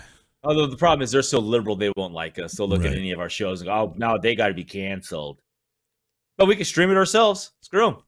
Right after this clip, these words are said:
Speaker 2: We could actually take, take the coronavirus meter and, and go out with people and, and, like,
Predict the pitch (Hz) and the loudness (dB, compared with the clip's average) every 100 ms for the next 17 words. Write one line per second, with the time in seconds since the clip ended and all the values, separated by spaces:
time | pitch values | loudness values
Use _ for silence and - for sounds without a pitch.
0 | _ _ _ _ _ _ 165 175 214 285 | _ _ _ _ _ _ 2 4 4 2
1 | 262 185 196 139 190 180 202 208 - 170 | 0 2 2 4 2 2 2 2 0 0
2 | - 151 165 156 120 127 120 113 117 117 | 2 4 4 2 2 2 2 0 2 4
3 | 110 117 113 139 131 131 127 143 156 135 | 4 2 0 0 2 4 4 2 0 0
4 | 127 - 131 120 117 117 123 135 120 127 | -2 2 0 2 2 2 0 -2 -2 0
5 | 120 95 | 0 -2